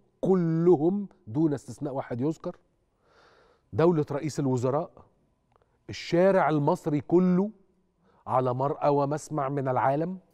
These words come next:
وبعدين طبعًا كان سابقًا على الكل بمواقف شديدة الوضوح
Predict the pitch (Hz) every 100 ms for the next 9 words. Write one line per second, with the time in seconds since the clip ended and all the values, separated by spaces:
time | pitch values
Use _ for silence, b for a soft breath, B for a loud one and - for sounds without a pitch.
0 | _ _ _ _ _ _ _ _ B B
1 | B B B 120 123 117 113 135 151 -
2 | _ 190 170 151 127 127 90 73 - _
3 | - 143 143 123 - 160 160 - 151 127
4 | 101 _ _ _ _ - 117 123 117 -
5 | _ 160 143 104 73 _ _ _ b b
6 | b 113 120 120 151 170 - - - 135
7 | 117 180 151 - 147 127 131 117 87 -
8 | -